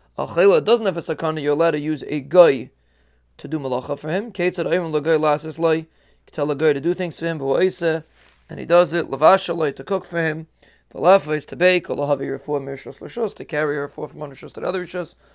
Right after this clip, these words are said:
Keitzad be'elu, v'chein koichal einu min hagoy b'Shabbos, he's allowed to be koichal his eyes, like dye the eyes on Shabbos.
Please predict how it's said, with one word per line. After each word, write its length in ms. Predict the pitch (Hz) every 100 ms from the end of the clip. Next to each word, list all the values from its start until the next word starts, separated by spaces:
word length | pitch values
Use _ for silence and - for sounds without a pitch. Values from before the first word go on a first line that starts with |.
| _ _
Keitzad 380 | - 156 196 190
be'elu, 380 | 165 165 160 156 _ _ _ _
v'chein 260 | - 165 143
koichal 400 | 185 190 - 147
einu 260 | 180 196
min 120 | 185
hagoy 240 | 170 156 160
b'Shabbos, 580 | 156 170 151 151 147 - _ _ _ _
he's 180 | - 143
allowed 360 | 151 151 143
to 480 | - 156 143 135 - _ _ _ _ -
be 200 | 147 151
koichal 640 | - - 214 208 160 156 143
his 180 | 151 131
eyes, 760 | - 180 147 - - - - _
like 380 | - 147 135 160
dye 340 | 143 175 175 170
the 140 | 160
eyes 480 | 160 175 - - -
on 140 | 131
Shabbos. 500 | 131 160 165 190 -